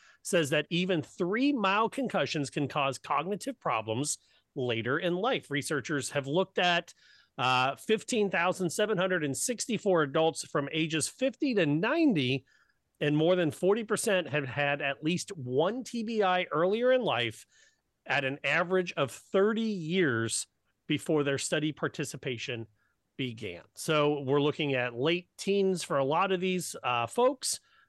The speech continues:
Uh, looking at concussions and other mild T B Is can lead to executive functioning and cognitive problems. I have always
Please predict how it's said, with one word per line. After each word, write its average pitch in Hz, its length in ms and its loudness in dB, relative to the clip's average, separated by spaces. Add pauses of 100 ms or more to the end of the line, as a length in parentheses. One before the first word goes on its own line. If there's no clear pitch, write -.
(240)
Uh, 127 260 0
looking 156 300 0
at 151 140 0
concussions 165 640 0
and 147 140 -2
other 151 300 2
mild 143 720 2 (460)
T 156 160 -2
B 135 160 -2
Is 131 260 0
can 131 160 -6
lead 123 220 -4
to 127 260 -6
executive 123 540 -4
functioning 127 480 -6
and 110 100 -10
cognitive 135 500 -6
problems. 113 460 -8 (480)
I 294 120 -4
have 233 320 -2 (100)
always 185 640 2